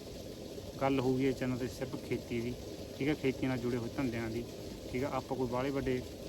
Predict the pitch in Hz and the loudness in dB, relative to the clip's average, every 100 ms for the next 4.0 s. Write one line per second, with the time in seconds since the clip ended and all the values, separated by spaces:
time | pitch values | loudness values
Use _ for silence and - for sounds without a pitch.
0 | - 135 131 135 127 131 123 120 139 143 | 0 2 4 4 4 4 4 4 6 6
1 | 135 123 127 135 139 127 120 131 120 123 | 2 0 2 4 4 4 0 0 0 0
2 | 120 120 117 113 117 127 - - - - | 0 0 -2 0 0 -2 -4 -8 -8 -8
3 | - - - 143 135 147 135 127 131 | -8 -8 0 6 6 6 6 6 6